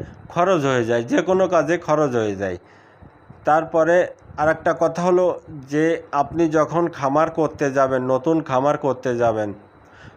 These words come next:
তখন দেখবেন আপনার পাড়া প্রতিবেশী অন্য কেউ আত্মীয় স্বজন বলবে,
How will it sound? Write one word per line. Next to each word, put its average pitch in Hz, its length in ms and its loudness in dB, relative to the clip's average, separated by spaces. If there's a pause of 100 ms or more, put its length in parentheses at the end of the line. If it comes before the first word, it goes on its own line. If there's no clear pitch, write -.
(100)
তখন 170 380 0
দেখবেন 170 400 2
আপনার 151 400 2
পাড়া 147 300 2
প্রতিবেশী 156 640 0
অন্য 147 360 2
কেউ 147 320 2
আত্মীয় 139 320 2
স্বজন 143 340 -4
বলবে, 139 420 0